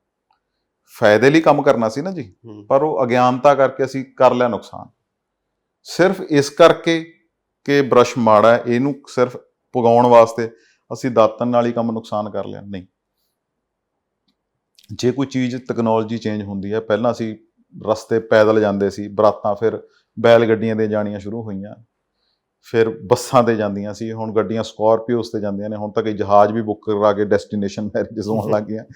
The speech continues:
Speaker 2: <laughs>
Speaker 1: ਸੋ ਸਮੇਂ ਦੇ ਨਾਲ ਅਸੀਂ ਤਬਦੀਲ ਹੋ ਰਹੇ ਹਾਂ ਨਾ ਜੀ।
Speaker 2: ਹੂੰ।
Speaker 1: ਸੋ ਇਹ ਤਾਂ ਬ੍ਰਸ਼ ਹੈ, ਸਿੰਪਲ। ਤੁਸੀਂ ਬ੍ਰਸ਼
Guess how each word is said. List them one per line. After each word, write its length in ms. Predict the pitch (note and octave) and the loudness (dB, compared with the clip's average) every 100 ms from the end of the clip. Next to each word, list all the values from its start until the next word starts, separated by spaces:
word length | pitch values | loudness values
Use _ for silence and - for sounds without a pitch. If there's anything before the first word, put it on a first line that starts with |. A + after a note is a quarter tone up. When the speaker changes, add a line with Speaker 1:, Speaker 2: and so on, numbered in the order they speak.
| - | -20
Speaker 2:
<laughs> 200 | - _ | -20 _
Speaker 1:
ਸੋ 200 | - C#3+ | -2 -2
ਸਮੇਂ 340 | - C#3+ D3 D#3 | 2 2 4 2
ਦੇ 80 | |
ਨਾਲ 260 | D#3 D3 D3+ | 4 6 6
ਅਸੀਂ 160 | D3 D#3+ | 4 0
ਤਬਦੀਲ 380 | D3 C3 D3 | 0 2 2
ਹੋ 160 | C3+ C#3 | 4 2
ਰਹੇ 120 | D3+ | 2
ਹਾਂ 60 | C#3 | 0
ਨਾ 100 | E3+ | -2
ਜੀ। 220 | A2 - _ B2 | -8 -12 _ -18
Speaker 2:
ਹੂੰ। 140 | A#2 | -18
Speaker 1:
ਸੋ 280 | - D3+ C#3+ | -12 -8 -4
ਇਹ 60 | |
ਤਾਂ 80 | E3 | -4
ਬ੍ਰਸ਼ 340 | C#3+ C3+ C3 D3+ | 4 4 4 -4
ਹੈ, 140 | D3 | -6
ਸਿੰਪਲ। 420 | - B2+ B2 C3+ _ _ _ - | -8 -8 -8 -14 _ _ _ -16
ਤੁਸੀਂ 200 | A#2+ A2+ | -12 -2
ਬ੍ਰਸ਼ 300 | - F#3+ | 0 0